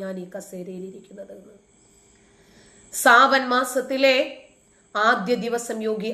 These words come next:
ആദിത്യനാഥ് ആചാരങ്ങളോടുകൂടി മഹാദേവനെ ആരാധിക്കുമത്രേ,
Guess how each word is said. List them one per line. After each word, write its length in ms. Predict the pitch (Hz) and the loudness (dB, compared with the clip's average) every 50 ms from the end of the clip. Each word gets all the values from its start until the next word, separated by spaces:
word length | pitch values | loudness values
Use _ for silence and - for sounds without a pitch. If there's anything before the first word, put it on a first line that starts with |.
| 220 | -4
ആദിത്യനാഥ് 760 | 208 208 226 214 226 220 - 220 208 208 208 208 196 175 190 185 - - | -2 -2 -2 -2 -4 -6 -6 -4 -2 0 0 0 0 -2 -4 -6 -6 -6
ആചാരങ്ങളോടുകൂടി 1200 | 190 196 208 196 214 226 214 214 208 208 196 202 202 196 202 196 196 190 190 185 202 196 190 196 190 175 175 - - - _ _ _ _ _ _ - | -6 -4 -4 -2 -2 -2 0 0 -2 -2 -4 -8 -8 -6 -6 -6 -4 -6 -6 -6 -6 -6 -4 -4 -4 -6 -8 -10 -16 -20 _ _ _ _ _ _ -6
മഹാദേവനെ 760 | 196 208 208 208 214 220 220 190 214 214 208 196 196 196 196 190 | -6 -6 -4 0 0 2 2 2 2 0 -2 -2 -2 -4 -2 -2
ആരാധിക്കുമത്രേ, 920 | 190 190 185 190 190 190 180 196 190 - - 190 190 185 190 202 190 185 | -2 0 0 0 -2 -2 -4 -6 -10 -10 -8 -8 -8 -8 -8 -8 -10 -10